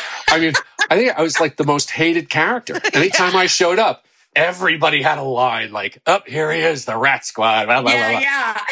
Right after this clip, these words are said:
Speaker 1: And I've known guys who've been in internal affairs. You know, um, some police officers, they land in internal affairs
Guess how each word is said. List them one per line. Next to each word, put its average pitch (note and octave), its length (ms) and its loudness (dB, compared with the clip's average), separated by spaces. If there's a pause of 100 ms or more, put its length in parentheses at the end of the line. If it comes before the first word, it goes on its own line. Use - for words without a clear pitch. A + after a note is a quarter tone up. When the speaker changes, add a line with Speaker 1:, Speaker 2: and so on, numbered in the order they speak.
(540)
Speaker 1:
And D3+ 240 -4 (120)
I've A3 180 0
known C#4+ 200 -2
guys B2 320 0
who've A2+ 160 -6
been G#2+ 140 -6
in G#2+ 280 -10
internal G#2 400 -6
affairs. E2 640 -8
You C3+ 100 -6
know, G#2 280 -4 (360)
um, G#2+ 360 -8 (120)
some E3+ 400 -2
police D3 220 -2
officers, B2+ 760 -2 (120)
they A2 300 -4
land A#2 680 -2 (220)
in A2 160 -6
internal A2 380 -6
affairs G#2 520 -2